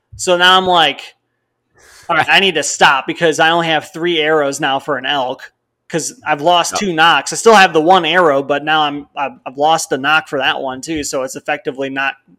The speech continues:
Speaker 1: not an arrow." And, um, so I'm like, "All right, this is, this is really stupid." And these two grouse are literally five feet. I could almost grab 'em out of the trees, and they're just looking at me. And I'm like, "God, if I just had a slingshot or <laughs> something." Like,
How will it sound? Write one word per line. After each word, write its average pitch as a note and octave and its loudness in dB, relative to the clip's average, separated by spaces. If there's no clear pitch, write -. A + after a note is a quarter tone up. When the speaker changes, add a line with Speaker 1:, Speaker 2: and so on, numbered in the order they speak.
Speaker 1:
not C3 -6
an B2+ -12
arrow." C3+ -2
And, C#3 0
um, B2 -4
so - -8
I'm C#3 -6
like, B2+ -6
"All C#3+ -2
right, C3 -2
this D3 -6
is, C3+ -8
this C#3+ -12
is C3 -12
really C#3+ -2
stupid." D3 -4
And C#3+ -10
these D3 -8
two F3 -6
grouse D3+ -2
are D3+ -8
literally C#3+ -6
five C#3+ -4
feet. - -12
I E3+ 0
could F#3+ 0
almost D#3+ -4
grab D3 2
'em C#3 -8
out C3+ -4
of C3 -6
the B2+ -10
trees, C#3 -10
and C#3 -12
they're C3+ -12
just C3 -12
looking C#3 -8
at B2+ -8
me. C3+ -12
And C3 -8
I'm C#3+ -8
like, C3 -10
"God, C3 -6
if C3+ -10
I F#3 2
just G3+ -8
had D#3 -2
a C#3 -10
slingshot D#3+ -2
or C#3+ 0
<laughs> - 0
something." B3+ -6
Like, - -2